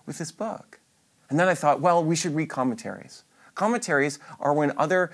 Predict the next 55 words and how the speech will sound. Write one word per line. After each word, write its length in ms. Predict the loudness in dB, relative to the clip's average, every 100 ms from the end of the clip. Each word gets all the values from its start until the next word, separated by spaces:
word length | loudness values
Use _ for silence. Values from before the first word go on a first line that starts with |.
| -8
scholars, 560 | -4 0 2 2 0
teachers, 380 | -4 -6 -4 -6
pastors 640 | -4 -6 -4 -6 -8 -12 -20 _ _ -4
what 80 | 0
they 120 | 2
do 180 | 4 2
is 100 | 4
they 100 | 2
write 300 | 2 0 2
their 180 | 2 2
thoughts 400 | 2 2 0 -4
about 220 | -4 -4
Scripture. 480 | -4 -8 -8 -10 -16 -6
And 80 | -4
it 40 |
can 100 | -4
often 340 | -4 -4 -2 0
be 120 | 0
very 400 | 0 0 0 0
helpful 540 | 0 -2 -2 -4 -6 -10 -10
to 120 | -2
understand 420 | 0 0 0 -2 0
some 120 | 0
of 40 |
the 120 | 0 2
other 200 | 0 0
context, 500 | 0 -2 0 -2 0
that 140 | -2
sort 140 | -2 -6
of 60 |
thing, 300 | -4 -6 -6 -12 -20 -8
to 100 | -4
gain 240 | -2 -2
a 80 | -2
deeper 260 | -2 -4 -4
understanding 480 | -6 -6 -8 -8 -10
of 100 | -12
it. 140 | -16 _ -4
And 100 | 2
I 120 | 2 2
thought, 260 | 2 2
"You 80 | 2
know 120 | 0
what, 120 | 0
if 80 | 2
I 60 | 0
read 200 | 0 0
some 120 | -2
commentaries, 560 | 0 -2 -2 -4 -6 -10 -6
then 420 | 0 4 6 6
maybe 420 | 6 4 2 -2 -6 -8
Ecclesiastes 840 | -6 0 2 4 4 2 0 -2
will 120 | -2
make 160 | -2 -4
sense." 460 | -8 -12 -12 -16